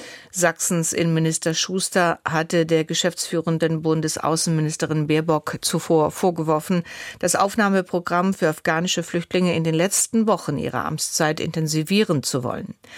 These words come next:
C-D-U-Generalsekretär Linnemann hatte erklärt, dass die Personen zum Teil nicht sicherheitsüberprüft seien. Mit den Flügen werden ehemalige Ortskräfte deutscher Institutionen in Afghanistan sowie besonders gefährdete Menschen wie Menschenrechtsanwälte oder Frauenrechtlerinnen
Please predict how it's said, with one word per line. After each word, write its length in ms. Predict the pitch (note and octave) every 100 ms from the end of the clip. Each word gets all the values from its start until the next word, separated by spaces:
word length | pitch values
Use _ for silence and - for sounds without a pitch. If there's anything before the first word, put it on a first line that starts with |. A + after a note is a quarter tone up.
| - - -
C-D-U-Generalsekretär 1200 | - D3+ - D#3 D#3 C#3+ C#3+ D3+ E3 D#3 E3+ D3+
Linnemann 520 | D#3 G#3 G#3+ G#3 G#3
hatte 180 | F#3+ F#3+
erklärt, 560 | E3+ - F3+ E3+ - F3
dass 160 | D#3+
die 120 | -
Personen 540 | E3 E3 E3 E3 E3 D#3+
zum 280 | - E3 D#3+
Teil 240 | D#3 D#3
nicht 360 | E3 A3 - -
sicherheitsüberprüft 1200 | F3+ F3+ F3 C#3+ C3 - C#3+ D3 B2+ D3+ A#2+ -
seien. 400 | D3+ - - - _ _ - - - - -
Mit 160 | E3
den 100 | F3+
Flügen 480 | E3+ G3+ A3 C4 C#4
werden 240 | A#3+ G3+ G3
ehemalige 720 | G#3 A#3 A#3 G3+ F#3+ F3+ E3
Ortskräfte 760 | - - - B3+ - B3 B3
deutscher 460 | G3+ F#3+ G3+ - F#3+
Institutionen 800 | F#3 F3 E3 D#3 - G3 B3 A#3
in 160 | F#3+
Afghanistan 880 | D3+ - D#3 E3 A3 - G3+ G3+ G3+
sowie 340 | F#3 F3+ F3
besonders 580 | E3 E3 D#3+ F3 A3+ A3+
gefährdete 520 | F#3+ F3 F3+ F3+ F3
Menschen 520 | D3+ D#3+ G3+ - A3 F#3
wie 160 | E3+
Menschenrechtsanwälte 1300 | D3+ D3 G3 - D3+ E3 - D#3 D#3+ D#3+ E3+ E3 -
oder 280 | E3 D#3+ D#3+
Frauenrechtlerinnen 1120 | - E3+ D#3+ F3+ E3 D#3+ D#3+ D3+ D#3 D#3